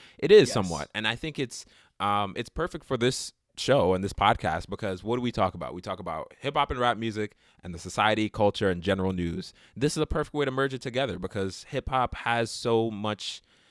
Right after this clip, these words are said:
Speaker 1: I don't know, influence on just society overall, especially, um, the, the younger demogra-, the younger demographic, and overall things that are popular right now are often tied to what's going on in hip hop, music, and rap. It's the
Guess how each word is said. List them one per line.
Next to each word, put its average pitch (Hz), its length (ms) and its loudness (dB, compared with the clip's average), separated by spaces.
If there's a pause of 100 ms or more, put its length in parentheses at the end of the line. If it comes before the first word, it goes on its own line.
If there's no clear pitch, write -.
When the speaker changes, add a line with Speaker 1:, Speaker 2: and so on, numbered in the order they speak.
(320)
Speaker 1:
I 113 60 -2
don't 123 100 -2
know, 135 160 0
influence 110 540 -4
on 101 180 -2
just 95 160 0
society 101 640 2
overall, 95 720 4
especially, 92 760 -2
um, 73 420 -6
the, 90 300 -4
the 92 80 -8
younger 110 320 -2
demogra-, 85 560 -6
the 98 200 -4
younger 104 380 -2
demographic, 95 720 -2
and 92 200 -10
overall 139 440 4
things 147 280 -6
that 139 80 4
are 117 80 4
popular 131 360 4
right 101 160 2
now 95 180 -6
are 92 120 -6
often 107 340 -2
tied 104 440 -4
to 90 480 -4 (220)
what's 87 180 -6
going 90 240 -4
on 101 120 0
in 98 120 -6
hip 110 220 -4
hop, 113 260 -4
music, 117 360 -4
and 123 120 -6
rap. 165 200 -4
It's - 200 -8
the 92 260 0